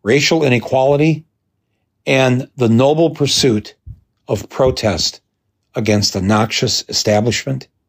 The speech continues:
and a government that is in the wrong.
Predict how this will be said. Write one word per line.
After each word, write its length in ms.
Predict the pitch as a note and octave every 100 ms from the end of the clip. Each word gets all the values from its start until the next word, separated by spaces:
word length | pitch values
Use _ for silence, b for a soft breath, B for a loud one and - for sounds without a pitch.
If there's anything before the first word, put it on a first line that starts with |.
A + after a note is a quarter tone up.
| _ _ _
and 100 | G2
a 40 | G2+
government 640 | G#2 G#2 F2+ D#2 D2 - _ _ _ _ _ _
that 100 | F2+
is 140 | E2+
in 140 | E2+ E2+
the 100 | F#2
wrong. 480 | E2+ D2+ D2 C#2